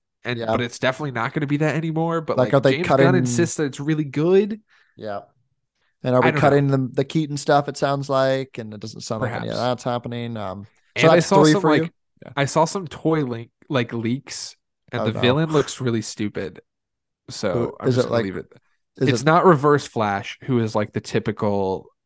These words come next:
Speaker 1: speedster
Speaker 2: this
Speaker 1: villain. It's a different speedster villain, which I think is boring. Like, if you're gonna do one that also runs really fast, at least make it, like, the iconic one.
Speaker 2: Mm.
Speaker 1: But it's not that. So I don't know how I feel about it.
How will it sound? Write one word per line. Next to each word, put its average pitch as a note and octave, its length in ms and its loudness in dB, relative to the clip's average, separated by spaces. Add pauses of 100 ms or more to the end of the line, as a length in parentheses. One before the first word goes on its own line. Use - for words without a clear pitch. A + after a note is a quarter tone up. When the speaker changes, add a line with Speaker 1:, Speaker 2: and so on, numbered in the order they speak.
(160)
Speaker 1:
speedster A2+ 440 0
Speaker 2:
this F2+ 140 -2
Speaker 1:
villain. F#2+ 300 -6
It's B2+ 160 0
a C3+ 60 4
different C#3 440 2
speedster D3+ 480 -2
villain, D#3+ 320 2
which B2 160 2
I B2 120 4
think B2+ 180 -6
is B2+ 140 -2
boring. A2 460 -4
Like, B2 220 -4
if A2 120 -6
you're G#2+ 80 -2
gonna G#2+ 240 -4
do G#2 200 -4
one G#2 180 -4
that G2 120 -4
also G2+ 240 -6
runs G#2+ 260 -4
really G#2+ 140 -2
fast, G#2 320 -4
at F#2+ 80 -10
least G2 180 -8
make G#2 140 -8
it, E2+ 80 -6
like, F#2 160 -8
the G2+ 80 -6
iconic F#2+ 480 -4
one. E3 280 -6 (500)
Speaker 2:
Mm. A#2 220 -6 (100)
Speaker 1:
But A#2 100 2
it's G#2+ 140 -8
not G#2 240 0
that. E2+ 320 -6
So G#2 320 2
I C3+ 100 2
don't C#3 80 4
know A#2+ 100 0
how G2 100 -4
I - 40 -4
feel E2+ 160 -12
about - 220 -8
it. - 60 -20